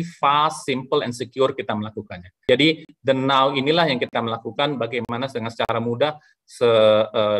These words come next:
nasabah itu bisa melakukan transaksi-transaksi untuk kebutuhan mereka sekarang, maupun untuk melakukan financial planning ke depan.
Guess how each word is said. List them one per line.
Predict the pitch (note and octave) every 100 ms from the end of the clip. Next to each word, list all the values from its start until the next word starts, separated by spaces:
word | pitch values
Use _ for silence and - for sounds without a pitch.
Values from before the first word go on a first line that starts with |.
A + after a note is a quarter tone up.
| A2
nasabah | A2 A#2+ A2+ A#2
itu | A2+
bisa | B2+ A#2
melakukan | G#2+ G#2+ - B2
transaksi-transaksi | B2 A2 G2 A2 G#2+ G#2+ - C#3 C#3
untuk | A2+ G#2+ A2
kebutuhan | G#2+ G#2+ G2+
mereka | G#2 G#2+
sekarang, | - G2+ G#2 D3+ F3 - - - -
maupun | C#3 C3+ - G3+ G#3 G3
untuk | D#3 D3+ D3+ F#3 F#3
melakukan | C#3 C#3 C3+ D3+ D3+
financial | B2+ B2 A#2+ A2+
planning | A2+ A#2 A#2+
ke | A2+
depan. | A2 A#2+ G#2+